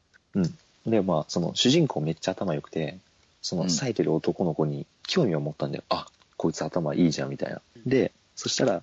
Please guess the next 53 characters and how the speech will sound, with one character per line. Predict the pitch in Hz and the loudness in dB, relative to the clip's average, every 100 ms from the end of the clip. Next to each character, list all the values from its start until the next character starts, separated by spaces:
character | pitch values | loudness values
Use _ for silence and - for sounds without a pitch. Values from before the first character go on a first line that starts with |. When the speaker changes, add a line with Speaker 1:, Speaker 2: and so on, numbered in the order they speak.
| _ - | _ -8
Speaker 1:
そ | 110 | -4
の | 101 | -2
主 | - | 0
人 | 113 120 | 0 0
公 | 110 104 | 0 -2
の、 | 101 95 - _ _ _ _ | 0 -4 -6 _ _ _ _
あ | - | -4
の、 | 73 76 | -2 -4
ま | |
あ、 | - _ - | -6 _ -8
主 | - 98 | -2 0
人 | 85 | 0
公 | |
じ | 76 | -4
ゃ | - | -8
な | |
い、 | - | -10
男 | - 92 98 | -4 -2 0
の | 101 | 0
人 | - 190 | 0 2
が、 | 123 139 - _ _ _ _ _ _ _ _ | 2 0 -8 _ _ _ _ _ _ _ _
そ | - | -4
の | 80 - - | -4 -4 -6
エ | |
ス | 92 | -4
シ | - - 120 117 | -4 2 4 4
ー | 110 | 4
エ | |
ム | 92 147 | 2 2
を | 73 - _ - - - - | 2 -2 _ -20 -20 -10 0
持 | 110 | 0
っ | |
て | - - | 0 -2
た | - | -2
ん | - | -4
だ | - | -12
よ。 | - - | -12 -8
そ | - | -6
の | 78 - | -6 -6
エ | - | -6
ス | 69 | -2
シ | - - | 0 2
ー | 87 | 2
エ | |
ム | 85 | 0
っ | 76 | -2
て | 82 | -4
や | |
つ | 78 - | -2 2
を | 95 71 - - - - - | 2 2 -4 -20 -16 -16 -2
見 | 101 | 0
せ | 110 - _ _ _ _ - | 0 -2 _ _ _ _ 0
て、 | - 76 73 | 2 2 0